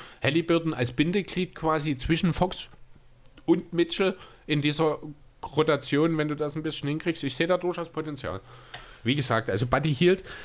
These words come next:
verstehe ich nicht, warum man auf Biegen und Brechen ihn jetzt immer noch im Kader hat. Ich denke, da müsste eigentlich noch was passieren, um eben dann entsprechend auch für Mitchell Minuten freizugeben. Denn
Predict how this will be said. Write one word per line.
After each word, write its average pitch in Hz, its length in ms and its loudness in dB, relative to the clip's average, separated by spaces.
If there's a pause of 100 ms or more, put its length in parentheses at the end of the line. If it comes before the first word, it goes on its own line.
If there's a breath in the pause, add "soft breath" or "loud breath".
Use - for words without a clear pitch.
(160 loud breath)
verstehe 156 320 4
ich 151 120 2
nicht, 175 240 4
warum 156 280 4
man 156 280 4
auf 135 200 -2
Biegen 151 200 4
und 147 120 4
Brechen 139 320 4
ihn 147 160 4
jetzt 143 160 2
immer 151 200 6
noch 151 200 4
im 139 80 4
Kader 147 340 2
hat. 156 180 0
Ich 143 120 -4
denke, 139 260 2
da 131 140 2
müsste 143 320 2
eigentlich 127 400 0
noch 139 100 0
was 135 160 0
passieren, 143 540 2
um 160 160 6
eben 151 340 2
dann 139 160 4
entsprechend 131 500 2
auch 123 160 4
für 123 140 -2
Mitchell 120 360 2 (100)
Minuten 107 480 2
freizugeben. 131 680 2 (480 loud breath)
Denn 113 220 2